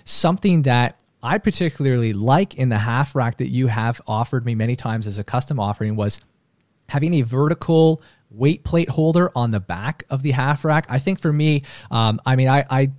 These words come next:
I prefer a full squat cage. I mean, personally, I use a, a combo rack, but I think having those vertical weight plate storage on the back of the half rack, not only is it good 'cause you can store weights there, it saves you the cost of having to buy an entirely other weight tree,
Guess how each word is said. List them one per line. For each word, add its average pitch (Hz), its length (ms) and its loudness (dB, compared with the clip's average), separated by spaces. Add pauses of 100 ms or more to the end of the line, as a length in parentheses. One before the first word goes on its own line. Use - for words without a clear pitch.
(100)
I 135 160 0
prefer 139 720 0
a 113 80 -2
full 135 300 -2
squat 123 400 0
cage. 135 280 -2
I 113 40 0
mean, 110 120 -2
personally, 139 360 -4
I 110 60 0
use 104 160 0
a, 95 140 -4
a - 40 -12
combo 113 420 -2
rack, 98 440 -4 (300)
but 120 240 0
I 123 120 0
think 165 260 0
having 151 880 -2
those 120 240 -2
vertical 135 460 -2
weight 123 280 -2 (200)
plate 120 200 -4
storage 113 560 -2
on 107 120 -4
the 104 80 -4
back 104 300 -6
of 123 40 -4
the 110 100 -2
half 110 200 -4
rack, 107 160 -6
not 135 120 0
only 190 200 2
is 135 100 2
it 123 80 -2
good 131 220 0
'cause 113 160 0
you 104 80 -4
can 95 100 -6
store 131 280 4
weights 107 260 0
there, 107 300 -2 (240)
it 113 100 -6
saves 120 260 2
you 110 80 2
the 107 100 -2
cost 107 380 -2
of 110 60 -6
having 107 220 -2
to 95 60 -2
buy 98 200 0
an 98 80 0
entirely 98 440 -4
other 90 200 -6
weight 120 220 -2
tree, 98 320 -6